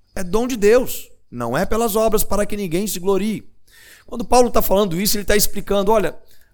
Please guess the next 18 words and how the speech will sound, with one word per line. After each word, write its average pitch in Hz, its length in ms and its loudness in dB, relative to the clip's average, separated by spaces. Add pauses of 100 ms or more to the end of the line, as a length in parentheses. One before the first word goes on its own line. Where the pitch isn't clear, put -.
(160)
não 208 160 -4
foi 220 200 2
você 220 380 4
que 220 100 -2
plantou 165 340 0
a 143 40 0
salvação 135 500 0
dentro 120 240 -6
de 123 60 -8
você. 104 400 -8 (720)
Uh-uh. 107 300 -14 (1300)
Não 214 160 4
foi 220 180 6
você 202 400 4
que 190 160 0
decidiu 175 720 2
um 180 140 -6
dia 170 540 0